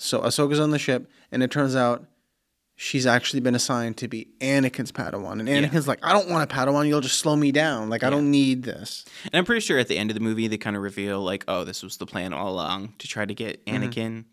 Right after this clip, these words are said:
Speaker 2: to, to have the new, uh, Padawan. It wasn't Obi-Wan's."
Speaker 1: Yeah. And I, I, I
Speaker 2: Um,
Speaker 1: love that. I love, like, it's been done so many, that plot line
Speaker 2: Oh,
Speaker 1: has
Speaker 2: yeah.
Speaker 1: been done so many times, but it's like,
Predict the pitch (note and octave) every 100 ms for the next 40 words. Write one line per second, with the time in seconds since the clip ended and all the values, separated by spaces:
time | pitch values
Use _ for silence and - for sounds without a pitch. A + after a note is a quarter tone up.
0 | _ A2+ G#2 - - G2+ A2 A#2 A2+ A2+
1 | A2+ A2+ _ _ _ _ A2 A2+ A#2+ A#2
2 | A2+ A2+ G#2+ - F#2+ G#2+ E2 A2+ A2+ A2+
3 | B2 - - - - - D3 G#2+ E3+ -
4 | F3+ G#3 A3+ G#3+ - D3 D3 E3 D#3+ D3+
5 | C3 D#3 - - _ _ _ _ E3+ F3
6 | D#3 C#3 C3+ B2+ B2+ B2+ A#2+ C3 - C#3+
7 | C#3 A#2 B2 C#3+ C3+ B2 C#3 B2+ C3 C#3
8 | C#3 C3+ C3 B2